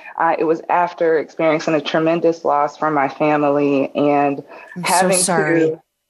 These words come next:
Speaker 1: uh, yeah, it was definitely a troublesome time, but knowing that my colleagues were there to support me and, um, provide me that space of saying, "You have your own voice.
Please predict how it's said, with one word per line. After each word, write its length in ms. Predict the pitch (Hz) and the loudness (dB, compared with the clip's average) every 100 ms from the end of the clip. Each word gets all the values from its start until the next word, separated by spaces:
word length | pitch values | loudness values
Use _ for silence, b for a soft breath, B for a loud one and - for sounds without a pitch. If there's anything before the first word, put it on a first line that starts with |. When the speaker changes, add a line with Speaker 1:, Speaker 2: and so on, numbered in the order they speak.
| _ - | _ -4
Speaker 1:
uh, 80 | 151 160 | -2 0
yeah, 260 | 147 120 | 0 2
it 40 | 147 | 0
was 180 | 147 | 0
definitely 560 | - 202 202 170 160 160 | 0 0 0 -2 2 2
a 180 | 156 156 | 2 0
troublesome 500 | 185 170 170 160 151 | 0 0 0 0 -2
time, 360 | 160 160 165 | 0 0 0
but 280 | 151 147 - B B B B - | 0 0 0 B B B B -8
knowing 300 | 185 196 190 | -2 0 0
that 140 | 180 - | -2 0
my 140 | 156 | -2
colleagues 480 | - 175 170 165 160 | -2 0 2 0 -2
were 100 | 156 | 0
there 160 | 160 | 2
to 100 | 151 | 2
support 500 | 156 185 - 277 - | 0 -4 0 0 2
me 360 | 220 220 208 - - | 0 0 0 -2 -2
and, 480 | 180 175 170 165 156 - | 0 2 0 0 0 0
um, 260 | 160 160 | 0 -2
provide 500 | - 175 160 165 175 | -2 -4 0 0 0
me 120 | 185 175 | -2 0
that 180 | 151 | -2
space 320 | - 165 165 165 | 0 0 0 0
of 100 | 160 | 0
saying, 280 | 175 160 | 0 0
"You 100 | 175 | 0
have 320 | 180 190 175 160 | 0 0 0 0
your 180 | 160 | 0
own 240 | 156 156 139 | 0 -2 -2
voice. 400 | 143 151 220 | 0 2 0